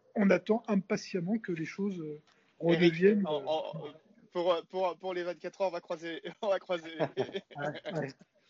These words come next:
Speaker 1: Je sais pas si
Speaker 2: Euh,
Speaker 1: vous voulez en parler tout de suite ou après, mais, euh,
Speaker 2: non,
Speaker 1: le Mans,
Speaker 2: ah,
Speaker 1: ça va être particulier aussi.
Speaker 2: non, à la limite, si, parce que je veux vraiment consacrer la deuxième partie de, de,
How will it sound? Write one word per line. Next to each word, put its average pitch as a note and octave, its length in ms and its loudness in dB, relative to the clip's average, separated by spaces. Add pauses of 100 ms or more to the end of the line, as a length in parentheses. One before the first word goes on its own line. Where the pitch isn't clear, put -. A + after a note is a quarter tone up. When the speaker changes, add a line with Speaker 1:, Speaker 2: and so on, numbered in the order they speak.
(120)
Speaker 1:
Je - 40 -10
sais E3+ 120 -2
pas G3 120 4
si E3+ 100 2
Speaker 2:
Euh, G3 40 4
Speaker 1:
vous F#3 60 6
voulez F#3+ 120 6
en F#3+ 80 4
parler G3 300 4
tout G3+ 120 -8
de F3+ 60 -14
suite C4+ 240 -6
ou G3+ 140 -2
après, A#3+ 280 -6
mais, G3+ 160 -6
euh, E3 320 -8
Speaker 2:
non, F3 460 6
Speaker 1:
le F#3 140 -2
Mans, A3 140 -2
Speaker 2:
ah, G3 100 4
Speaker 1:
ça A#3 60 8
va A#3+ 140 6
être G#3+ 80 0
particulier F#3+ 500 -6
aussi. F3+ 180 -6
Speaker 2:
non, A#3+ 260 -2
à G3 140 0
la G#3+ 100 -2
limite, A3 300 -10
si, A3 240 -12
parce E3 180 -20
que F3+ 80 -10 (180)
je E3+ 100 -14
veux E3 60 -14
vraiment G3 280 -6
consacrer F#3+ 580 -8
la F3+ 140 -4
deuxième D#3+ 360 -14
partie F3 360 -12
de, D#3+ 240 -6
de, D3+ 200 -12